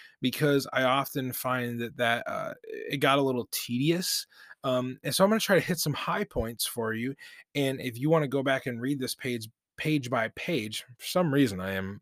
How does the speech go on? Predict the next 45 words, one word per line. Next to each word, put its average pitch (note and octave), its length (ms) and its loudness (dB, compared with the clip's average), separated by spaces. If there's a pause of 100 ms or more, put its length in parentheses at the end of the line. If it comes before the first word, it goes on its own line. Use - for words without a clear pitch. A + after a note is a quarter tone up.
I'm G2 480 -8
having A#2 360 2
a G2+ 80 -4
difficulty C3 760 4
<laughs> D3 160 8
with E3+ 300 6
page B2+ 320 2
by A2 160 0
page. G#2+ 420 -6 (960)
If E3 200 6
you F3 100 8
wanna F3+ 160 10
go D#3+ 140 12
back D#3 160 12
and C#3+ 100 0
check C3+ 220 0
this B2+ 180 0
out, B2+ 300 2 (140)
by C#3 200 4
all C#3 160 4
means, A2+ 480 -2 (140)
be C#3 120 2
my B2 200 0
guest. A2 440 0 (300)
I B2+ 80 4
wanna D3 220 8
hit D#3 160 2
some A#2 160 -2
high F3+ 280 0
points A2+ 360 -6
for A#2 240 -2
you A#2+ 80 -2
to B2 160 -6
keep - 320 -2
this B2 400 0 (280)
episode A#2 580 -2
bite-sized F#2+ 920 0
for, A2 360 -2
you G#2+ 100 -4
know, F#2 140 -8
whatever G2+ 360 -4
you've G2+ 160 -6
got - 220 0
going F#2+ 300 -10
on. - 280 -12